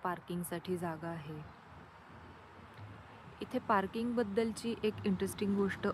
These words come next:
अशी की जे पार्किंग आहे,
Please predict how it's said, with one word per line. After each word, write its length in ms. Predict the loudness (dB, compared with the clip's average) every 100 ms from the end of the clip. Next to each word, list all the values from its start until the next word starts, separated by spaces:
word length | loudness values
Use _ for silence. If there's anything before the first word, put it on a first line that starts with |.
| 2
अशी 360 | 0 2 0 -2 -4 -8 -8 -8 -8 -6 -6 -4 -6 -8 -8 -8 -8 -8 -8 -6 -6 -6 -6 -6 0
की 360 | 6 6 6 4 2 -4 -2 -2 0 -2 -2 0 0 0 0 0 8 12
जे 100 | 12
पार्किंग 520 | 12 12 12 8 10
आहे, 340 | 10 10 10